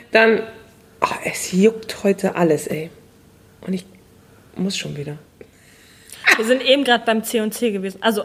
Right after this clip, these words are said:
Speaker 2: eigentlich waren wir kurz in Uetersen. Sind zurückgefahren und wollten nur kurz in den C und C springen. Da sagt Katrin schon, wir müssten da quasi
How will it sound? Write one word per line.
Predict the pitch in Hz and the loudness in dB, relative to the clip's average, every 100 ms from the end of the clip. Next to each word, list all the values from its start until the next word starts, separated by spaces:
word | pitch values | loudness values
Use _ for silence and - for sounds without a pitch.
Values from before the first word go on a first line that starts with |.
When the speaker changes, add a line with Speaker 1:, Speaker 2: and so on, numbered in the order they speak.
| - | 0
Speaker 2:
eigentlich | 220 302 311 | 0 0 -2
waren | 254 254 | -2 0
wir | |
kurz | 240 269 262 | 2 0 0
in | 233 | -6
Uetersen. | 214 185 175 170 - - - - - | -4 -6 -8 -12 -16 -20 -18 -16 -2
Sind | 240 233 | -2 0
zurückgefahren | 240 247 294 302 294 | 0 0 -2 0 0
und | 277 | 2
wollten | 240 - 214 - | -2 -2 -6 0
nur | 302 415 - | 4 4 2
kurz | 359 370 359 | 0 0 0
in | 262 | -4
den | 277 | -2
C | 262 277 | -2 -2
und | 262 240 | -2 -2
C | 262 262 | -2 -2
springen. | - 202 233 269 | -4 -8 -8 -6
Da | 233 | -4
sagt | 220 202 - | -4 -4 -2
Katrin | 247 277 269 | -2 -2 -6
schon, | 285 294 - - - - _ _ _ - | -4 -6 -6 -8 -8 -16 _ _ _ -2
wir | 214 | 0
müssten | 226 226 | 0 0
da | 226 | -2
quasi | 226 214 226 220 | -2 0 0 0